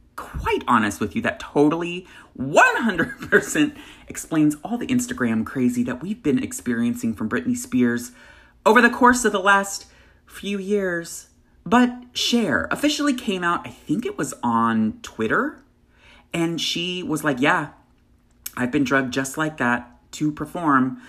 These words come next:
so I know exactly what she's going through." So, I mean, uh, there's so many parts of this speech that I felt were legitimate, but also maybe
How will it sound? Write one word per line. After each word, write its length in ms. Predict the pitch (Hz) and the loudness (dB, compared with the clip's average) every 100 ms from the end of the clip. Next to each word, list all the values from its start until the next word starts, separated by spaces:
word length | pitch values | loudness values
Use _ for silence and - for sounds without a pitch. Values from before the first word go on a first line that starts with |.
| - | -20
so 180 | - 160 | -6 -2
I 80 | 170 | 0
know 140 | 180 | 0
exactly 600 | 175 127 117 113 - 143 | -2 -2 -4 -4 -4 -2
what 180 | 113 123 | 0 0
she's 220 | - 123 | 0 -4
going 320 | 120 123 117 101 | -2 0 0 -2
through." 480 | - 107 - - - _ _ - - - - - | -4 -8 -8 -14 -20 _ _ -20 -20 -20 -20 -6
So, 500 | - 330 330 320 - | 4 6 8 4 2
I 100 | 254 | 4
mean, 600 | 269 269 262 262 254 254 247 - - - - - - - - - - | 6 8 8 6 4 4 2 -4 -10 -12 -18 -20 -20 -20 -20 -14 -8
uh, 240 | 180 185 - _ _ _ - | -8 -8 -12 _ _ _ -12
there's 180 | 208 - | -10 -6
so 240 | - 277 | 0 2
many 200 | 370 285 | 6 4
parts 440 | 247 - 139 - | 4 4 4 4
of 100 | - | -6
this 220 | 151 247 - | -2 -2 -4
speech 440 | - 120 - - | 0 0 0 -2
that 360 | 117 113 113 - - - - - | 2 2 0 -6 -20 -20 -4 0
I 600 | 123 123 123 123 120 - | 2 2 2 2 0 -6
felt 600 | - - 127 117 104 - - _ | -18 -6 -2 -2 -4 -12 -20 _
were 140 | - 117 | -4 -2
legitimate, 600 | 107 104 117 135 156 - - _ _ - | -2 -2 0 2 2 0 -8 _ _ 0
but 180 | 220 | 2
also 800 | 330 359 - 175 151 143 143 143 - _ _ _ _ _ _ | 4 2 0 4 6 6 4 -2 -20 _ _ _ _ _ _
maybe 440 | 123 127 123 110 | -18 -6 -6 -6